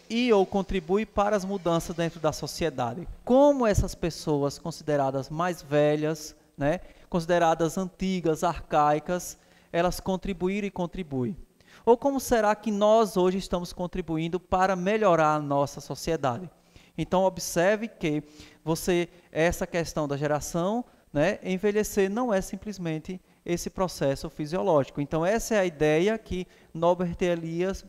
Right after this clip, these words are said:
propõe ao tratar, né, em um dos tópicos, em um dos seus estudos, ao tratar a respeito da questão das gerações. Então, é preciso levar também em consideração o quê? As experiências.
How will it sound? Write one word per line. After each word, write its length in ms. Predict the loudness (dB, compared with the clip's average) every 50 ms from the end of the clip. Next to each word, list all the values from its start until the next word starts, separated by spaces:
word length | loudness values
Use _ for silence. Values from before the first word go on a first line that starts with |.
| -18 _
propõe 560 | -6 -6 -6 -4 _ 2 4 4 4 4 2 -2 -8 -16 _ _ _ _
ao 580 | -2 2 4 6 6 6 6 4 0 -6 -12 -20 _ _
tratar, 520 | 0 0 0 0 0 -2 0 0 0 0
né, 380 | 0 0 -2 0 -2 -2 -2 -4 -6 -8 -12 -18 _ _ _ _ _ _
em 220 | -4 0 0 2 2
um 80 | 0
dos 180 | 0 -4 -6 -6
tópicos, 560 | -6 _ 4 6 6 6 4 2 -4 -6 -4
em 100 | -2 -2
um 100 | -2 -2
dos 100 | -4 -8
seus 220 | -6 -6 -6 -6 -6
estudos, 400 | -10 -8 -4 -4 -4 -2 -2 -4
ao 120 | -4 -4
tratar 500 | -4 -2 -4 -4 -2 0 0 0 0 0
a 100 | 0 -2
respeito 500 | -4 -6 -6 -8 -6 -4 -2 -2 -2 -2
da 140 | -4 -6 -6
questão 480 | -4 -4 -6 -6 -4 -4 -4 -4 -2
das 280 | -2 -2 -4 -4 -6 -8 -16 -20 -20 -20 _ _
gerações. 640 | -4 -4 -2 -2 -4 -4 -4 -6 -6 -6 -8 -12 -18 -20 -20 _ _ _ _
Então, 300 | -10 -2 0 2 0 0 -2 -10 -20 -6 0
é 140 | 2 2 2
preciso 540 | 4 2 0 0 0 -2 -4 -4 -2 0 2
levar 560 | 4 4 4 4 2 4 4 4 4 4 2
também 340 | 0 -4 -4 -2 -2 -4 -4
em 20 |
consideração 580 | -4 -6 -4 -2 0 0 0 0 0 -2 -4 -4
o 40 |
quê? 280 | -4 -4 -2 -2 -2 -4 -6 _ _ _ _ _ _ _
As 360 | -2 0 0 0 0 -2 -4
experiências. 1160 | -6 -6 -6 -8 -4 0 0 0 0 0 -2 -2 -2 -4 -4 -6 -12 -12 -14 -14 -16 -18 -20